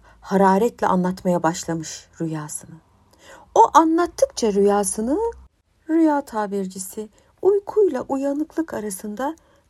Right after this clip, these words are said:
padişahı dinliyormuş. Rüyanın ilk bölümü geçmiş, ikinci bölümü geçmiş. Ama padişahın bütün dişlerinin avucuna döküldüğü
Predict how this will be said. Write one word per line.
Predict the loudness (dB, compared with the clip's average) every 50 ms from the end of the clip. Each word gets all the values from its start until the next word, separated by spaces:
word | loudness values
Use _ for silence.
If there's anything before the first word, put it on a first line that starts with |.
| _ -8
padişahı | -2 0 0 0 0 -2 -2 -2 -2 -4 -2 -2 -4 -6 -6
dinliyormuş. | -8 -12 -12 -12 -12 -14 -14 -18 -20 -20 _ _ _ _ _ _ _ _ _ _ _ _ _ _ _ _ _ _ _ -2
Rüyanın | 0 0 0 0 -2 -4 -6 -6
ilk | -6 -8 -10 -10 -12 -8 -4 -4
bölümü | -2 -2 -2 -4 -6
geçmiş, | -8 -8 -10 -10 -10 -12 -14 -12 -10 -10 -10 -12 -14 -16 -20 -20 -20 _ _ _ _ _ _ _ -20
ikinci | -20 -14 -10 -10 -8 -8 -8 -6
bölümü | -4 -4 -4 -4 -6 -6
geçmiş. | -8 -8 -10 -12 -12 -14 -14 -12 -12 -12 -12 -12 -16 -20 _ -20 -20 -20 _ _ _ _ _ _ _ _ _ _ _ _ _ _ -10
Ama | -8 -6 -4 -4 -4 -2 -4 -4 -6 -8 -10 -14 -18 _ _ _ _ _ _ _ _ _ _ _ _ _ _ _ _ _ _
padişahın | -4 -2 0 0 0 0 -2 -2 -4 -6 -6 -6 -8 -8 -8 -8 -8
bütün | -8 -8 -8 -6 -4 -4 -4
dişlerinin | -6 -8 -10 -10 -8 -8 -6 -6 -6 -6 -8 -8
avucuna | -6 -4 -2 -2 -4 -4 -4 -4 -4 -2
döküldüğü | -2 -4 -6 -6 -8 -10 -10 -8 -6 -4 -4 -4